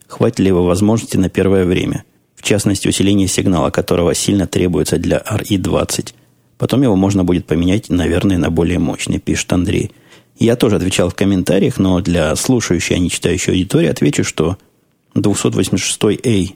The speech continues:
D B X вполне достойный процессор, хотя, хотя, конечно, не, не F X и даже не Symmetrix. Ну, это совсем другая ценовая категория,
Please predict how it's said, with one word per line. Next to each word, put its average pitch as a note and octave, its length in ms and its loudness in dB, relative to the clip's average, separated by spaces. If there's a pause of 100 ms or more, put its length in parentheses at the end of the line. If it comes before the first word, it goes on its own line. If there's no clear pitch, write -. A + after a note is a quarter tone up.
(220)
D F#2 180 0
B G2 220 2
X - 180 -2
вполне G2+ 400 0
достойный F#2 480 0
процессор, - 560 0
хотя, F#2+ 400 0 (500)
хотя, A2+ 240 0
конечно, F#2+ 400 0
не, F2 380 0 (180)
не F#2+ 300 0
F D3+ 240 0
X - 180 -2
и D#2+ 40 2
даже E2+ 240 0
не G2 140 2
Symmetrix. G2+ 680 0 (380)
Ну, D3 180 2
это A#2+ 160 2
совсем A2 300 0
другая F#2+ 380 2
ценовая E2+ 420 2
категория, - 800 0